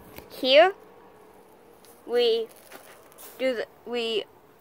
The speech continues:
pick up this wire and put it down so that this closes, and then lock it up to keep predators out.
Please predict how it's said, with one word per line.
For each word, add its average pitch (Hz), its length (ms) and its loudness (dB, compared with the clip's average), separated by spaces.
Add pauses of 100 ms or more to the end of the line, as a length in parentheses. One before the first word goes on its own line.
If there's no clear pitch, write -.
(840)
pick 269 220 -4
up 240 160 2
this 233 200 -8
wire 220 600 4
and 240 160 -2
put 240 220 -6
it 233 180 -4
down 277 560 2 (160)
so 240 320 4
that 220 260 -6
this 233 300 2
closes, 294 840 0 (420)
and 240 100 2
then 226 220 4
lock 220 380 6
it 240 120 6
up 240 320 4 (720)
to - 80 -18
keep - 300 -4
predators 269 560 6
out. 302 440 4